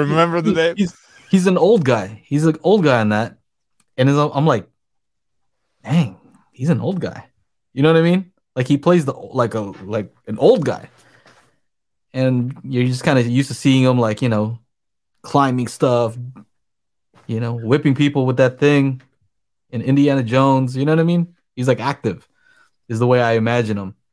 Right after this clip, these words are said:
Speaker 2: Or Han Solo. You know what I mean? It's kinda weird. Like, "Oh, shoot. He's an old guy." Like,
Speaker 1: Yeah.
Speaker 2: he really is an old guy.
Speaker 1: No, he is. It's surprising, like, when these,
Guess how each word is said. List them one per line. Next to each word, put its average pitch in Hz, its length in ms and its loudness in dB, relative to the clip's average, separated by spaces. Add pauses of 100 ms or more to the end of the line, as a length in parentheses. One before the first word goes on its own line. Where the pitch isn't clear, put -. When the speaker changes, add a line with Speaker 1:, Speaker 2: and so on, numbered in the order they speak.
(200)
Speaker 2:
Or 98 80 -8
Han 139 200 2
Solo. 135 580 0 (320)
You 135 80 -2
know 156 60 4
what 165 60 4
I 165 40 2
mean? 165 180 0 (240)
It's 139 140 -18
kinda 143 180 0
weird. 117 300 -4 (560)
Like, - 180 -16
"Oh, 135 140 -4
shoot. - 340 -6 (600)
He's 123 140 -2
an 123 80 2
old 127 180 0
guy." 98 180 -10 (1300)
Like, 120 240 0 (120)
Speaker 1:
Yeah. 123 140 0
Speaker 2:
he 110 60 -2
really 110 260 0
is 101 100 -2
an 95 60 -6
old 95 160 -8
guy. 92 160 -14 (240)
Speaker 1:
No, 120 220 -2
he 113 100 -4
is. 95 260 -8 (1200)
It's 113 100 -10
surprising, 135 540 0
like, 98 180 -8
when 101 200 -6
these, 98 340 -10